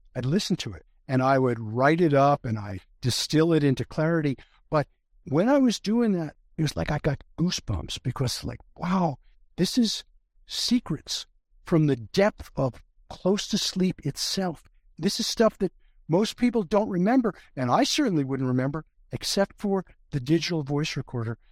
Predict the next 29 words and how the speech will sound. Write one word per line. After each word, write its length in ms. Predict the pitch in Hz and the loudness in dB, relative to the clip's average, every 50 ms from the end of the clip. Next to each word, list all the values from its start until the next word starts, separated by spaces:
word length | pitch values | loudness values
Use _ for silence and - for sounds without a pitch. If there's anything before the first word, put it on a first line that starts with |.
| _ _ _ | _ _ _
So 120 | - - | -2 0
it 80 | 143 147 | 2 2
makes 240 | 151 151 160 - - | 2 2 0 0 0
me 80 | 180 | 0
realize 560 | 151 147 151 147 147 143 139 135 127 - - - _ _ | 0 2 2 2 4 4 4 2 0 -2 -6 -14 _ _
somewhere 400 | - - - 214 202 196 185 165 | -8 -4 -2 0 2 2 2 2
in 100 | 156 147 | 2 2
the 140 | 147 135 131 | 2 2 0
acknowledgments 1040 | 127 113 117 117 113 117 127 139 156 160 151 120 - - 120 113 110 107 - - - - _ _ _ _ _ _ _ | 0 -2 -2 -2 0 0 0 2 2 2 0 0 -2 -4 -4 -4 -4 -4 -6 -8 -10 -12 _ _ _ _ _ _ _
of 140 | - 123 117 | -2 0 2
this 180 | 117 123 117 - | 2 2 2 2
whole 160 | - 139 120 | 2 2 4
method, 280 | 120 120 117 - 123 110 | 4 2 2 0 -2 0
I 80 | 110 | 0
need 200 | 113 120 123 113 | 2 2 2 0
to 80 | - 117 | -2 -2
give 200 | 104 117 113 98 - _ - | -2 -2 -2 -2 -4 _ -6
more 200 | 160 123 117 113 | -4 -2 -2 -4
credit 380 | - - - 123 117 110 107 - | -2 -2 0 0 0 -2 -4 -6
to 120 | - 117 | -6 -6
the 160 | 101 110 107 - _ _ _ _ | -6 -6 -10 -12 _ _ _ _
digital 300 | - 147 127 120 113 104 | 0 0 2 0 -2 -2
voice 320 | 95 117 117 120 - - | 0 0 0 0 -2 -4
recorder. 260 | - - - 113 110 - _ _ | -6 -10 -12 -14 -16 -16 _ _
Anyway, 560 | - 160 170 165 156 127 117 117 113 113 110 - _ _ _ _ | 0 2 2 2 2 2 0 -2 -4 -6 -8 -10 _ _ _ _
so 520 | - - - - 170 156 156 151 156 160 - _ _ _ _ _ _ _ _ | -8 -6 -2 0 0 2 0 0 -2 -4 -8 _ _ _ _ _ _ _ _
in 180 | - 175 220 220 | 0 2 4 4
the 160 | 226 233 226 | 4 2 2
app, 260 | 208 208 220 202 - | 2 2 2 2 0